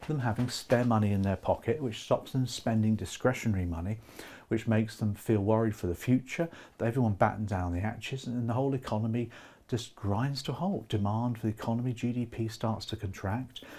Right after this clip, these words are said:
A couple of quarters of those and we're into an official recession. It'll be a mild one. There may be one, there may not be one, we don't know yet.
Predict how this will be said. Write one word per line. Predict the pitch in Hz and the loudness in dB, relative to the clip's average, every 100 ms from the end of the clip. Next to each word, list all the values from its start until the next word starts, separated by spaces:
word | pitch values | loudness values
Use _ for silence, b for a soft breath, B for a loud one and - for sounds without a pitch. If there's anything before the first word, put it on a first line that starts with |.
| B _ | B _
A | - | -4
couple | 131 123 | -2 0
of | |
quarters | - 123 110 104 | 2 2 2 0
of | 92 | 0
those | 98 113 | 0 -2
and | 139 | 0
we're | 113 | 2
into | 110 107 | 2 0
an | 110 | 0
official | 113 101 107 | -2 -2 -4
recession. | 101 - 135 - 92 - B B B B B | -6 -6 -6 -6 -10 -10 B B B B B
It'll | 196 233 | 6 8
be | 247 | 10
a | |
mild | 131 113 104 104 151 | 10 8 8 6 4
one. | 196 196 - | 2 0 -2
There | 170 | 2
may | 160 131 | 4 4
be | 117 | 4
one, | 113 139 | 4 2
there | 160 | 2
may | 151 | 4
not | 123 - | 4 4
be | 120 | 2
one, | 110 123 | 2 2
we | 127 | 0
don't | 123 110 107 | 0 2 2
know | 104 | 2
yet. | 104 117 | 2 0